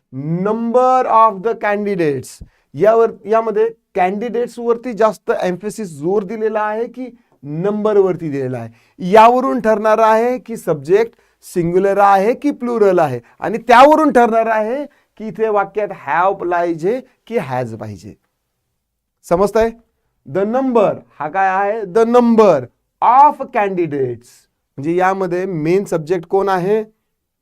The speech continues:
The number. ठीक आहे, the number हे काय आहे? सिंग्युलर आहे का प्लुरल आहे? हे सिंग्युलर आहे, म्हणजे या ठिकाणी has यायला पाहिजे. The number of candidates has increased this year.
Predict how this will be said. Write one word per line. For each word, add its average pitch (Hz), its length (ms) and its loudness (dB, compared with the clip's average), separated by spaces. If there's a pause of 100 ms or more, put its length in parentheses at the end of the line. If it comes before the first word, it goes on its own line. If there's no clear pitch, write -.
The 170 160 -2
number. 147 540 -2 (460)
ठीक 190 180 -4
आहे, 135 160 -2 (360)
the 139 100 -4
number 202 720 8
हे 175 160 2
काय 190 180 2
आहे? 196 300 2 (320)
सिंग्युलर 262 520 0
आहे 202 160 -4
का 226 100 -8
प्लुरल 233 380 -2
आहे? 233 200 0 (360)
हे 214 100 0
सिंग्युलर 226 540 -2
आहे, 117 260 -4 (320)
म्हणजे 147 200 -8
या 175 140 0
ठिकाणी 165 460 -4
has 175 520 0
यायला 185 300 -4
पाहिजे. 180 360 -8 (320)
The 135 100 -10
number 175 380 -8
of 180 260 -8
candidates 147 440 -10 (460)
has 190 500 2 (720)
increased 147 800 -8
this 117 300 -16
year. 107 240 -18